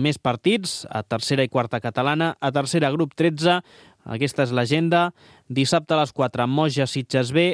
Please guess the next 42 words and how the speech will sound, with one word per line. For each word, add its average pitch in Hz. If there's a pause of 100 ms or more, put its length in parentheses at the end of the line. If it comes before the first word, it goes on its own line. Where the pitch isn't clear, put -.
a 135
dos 151
quarts 139
de 143
cinc, 120
Espirall 135
Capellades, 143
un 123
Espirall 127
que 123
ha 113
canviat 117
d'entrenador, 117 (320)
ha 123
plegat 127
Rafa 117
Moral 151
i 139
arriba 139 (300)
Pere 170
Costa, 98
de 113
fe-, 127
amb 117
efecte 135
immediat. 110 (500)
A 143
les 151
cinc 170
demà, 143 (200)
Riudebitlles, 135
Olivella, 175
a 143
tres 170
quarts 156
de 156
sis, 165
Sant 139
Esteve, 151
Ses 131
Rovires, 151
Masquefa. 147